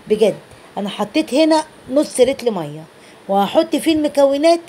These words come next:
اللي انا قلتلك عليها دي، وهند-، وهنحطهم بقى على الايه؟ على البوتاجاز، يغلوا كده غلوتين تلاتة وينزلوا كل بقى الايه؟ البهاريز اللي فيهم. واتفرجي بقى هنعمل ايه. وهحط نص معلقة كده اهو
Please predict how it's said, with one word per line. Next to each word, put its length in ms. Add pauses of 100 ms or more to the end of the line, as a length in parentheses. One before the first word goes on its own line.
اللي 180
انا 160
قلتلك 400
عليها 340
دي، 220 (880)
وهند-، 640
وهنحطهم 640
بقى 260
على 160
الايه؟ 340 (200)
على 180
البوتاجاز، 500 (440)
يغلوا 400
كده 320
غلوتين 520
تلاتة 480 (300)
وينزلوا 720
كل 380
بقى 220
الايه؟ 460
البهاريز 440
اللي 200
فيهم. 360 (460)
واتفرجي 600
بقى 100
هنعمل 560
ايه. 100 (380)
وهحط 560
نص 360
معلقة 420
كده 240
اهو 220